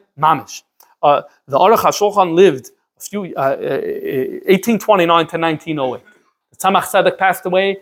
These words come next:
in the eighteen sixties. So it's mamish to the next generation. The same thought, the same idea. Again, if you look at the Aruch HaShulchan's earlier sources, you look at the Taz, at these other, uh, uh, Mefarshim, uh, of the Shulchan Aruch and earlier sources, you're not gonna see this conversation of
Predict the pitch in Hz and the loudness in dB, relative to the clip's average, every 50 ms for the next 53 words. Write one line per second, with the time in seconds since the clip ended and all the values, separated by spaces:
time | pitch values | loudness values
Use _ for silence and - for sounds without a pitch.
0 | _ _ - 180 180 196 - 190 202 202 220 233 220 - - 262 - - - - | _ _ -6 -4 -2 0 0 0 0 -2 -4 -6 -4 -2 -2 -4 -4 -6 -12 -14
1 | 143 127 - - - 156 - - - - _ _ 262 285 330 330 311 285 - - | -14 -12 -6 0 0 0 0 0 -4 -10 _ _ 0 2 2 2 2 -2 -4 -4
2 | 269 247 254 285 277 277 - - 262 240 220 208 190 160 135 - - - - _ | -2 0 0 0 0 -2 -2 -2 0 0 2 2 2 0 0 -2 -8 -16 -20 _
3 | _ _ _ _ _ _ _ 147 - - 214 226 247 240 - 294 - 285 - - | _ _ _ _ _ _ _ -10 -4 0 2 2 2 0 0 2 2 2 2 0
4 | 127 - 185 185 202 220 233 214 233 294 262 139 - - - - 175 175 165 285 | -4 -2 0 0 2 2 2 2 2 4 2 2 0 -2 -4 -2 0 2 4 4
5 | 262 196 160 - 160 165 160 254 - - 269 - 208 226 262 277 269 - 185 185 | 2 2 0 -2 0 0 2 2 2 2 2 2 4 6 6 6 4 2 0 0
6 | - 269 - 233 196 180 - - 220 247 277 254 220 175 160 156 - 180 214 220 | -2 -2 0 0 -2 -2 0 2 4 4 4 4 2 0 0 0 0 0 0 0
7 | 220 269 175 143 147 139 147 208 233 226 - - _ _ _ - 139 - - 117 | 0 -4 -6 -6 -4 0 2 2 2 2 0 -20 _ _ _ -6 -6 -6 -8 -8
8 | - - 247 247 220 196 165 160 143 147 160 170 180 - 202 220 226 208 190 - | -2 0 2 2 2 2 0 -2 -8 -10 -12 -10 -4 0 2 2 4 2 0 -2
9 | - - _ - 180 160 147 151 - 151 156 143 139 143 139 - - 202 220 226 | -6 -12 _ -4 -2 0 0 0 2 4 4 4 4 2 -2 -2 2 2 2 2
10 | - 262 247 226 _ _ _ _ - 196 214 - - 170 160 160 - 160 135 139 | 0 -4 -10 -12 _ _ _ _ -4 -4 -2 0 2 4 2 4 2 0 -2 -4
11 | 143 - - 208 - 175 196 233 269 269 - 180 160 - 208 220 226 208 180 175 | -2 0 0 0 2 4 4 4 4 4 2 -2 -2 0 0 0 2 2 0 0
12 | - 233 233 233 226 185 175 165 175 214 277 339 - - 370 330 - - - 339 | 0 0 0 0 -2 -4 -4 -4 -2 -2 -2 -2 -2 -4 -4 -4 -4 -6 -6 -8
13 | 370 320 294 226 - - - 214 202 190 180 - 214 190 180 - 190 185 180 165 | -6 -4 -4 -6 -4 -2 -2 -2 0 -2 -2 2 2 2 2 2 2 4 4 4
14 | 160 - | 2 0